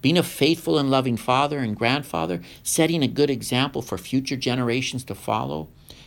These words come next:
in hopes that the faith is passed on from generation to generation. I want to be part of that.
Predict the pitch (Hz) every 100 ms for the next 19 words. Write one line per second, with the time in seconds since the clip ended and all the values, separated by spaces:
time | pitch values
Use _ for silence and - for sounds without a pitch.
0 | - 135 120 127 131 - 131 98 - 120
1 | 131 139 - - - 123 123 127 - 113
2 | 113 135 135 110 104 110 127 123 120 -
3 | 113 - - 104 120 113 117 - - 175
4 | 175 - - - - - - - - -
5 | - - 165 208 135 98 - 131 190 120
6 | 90 69 101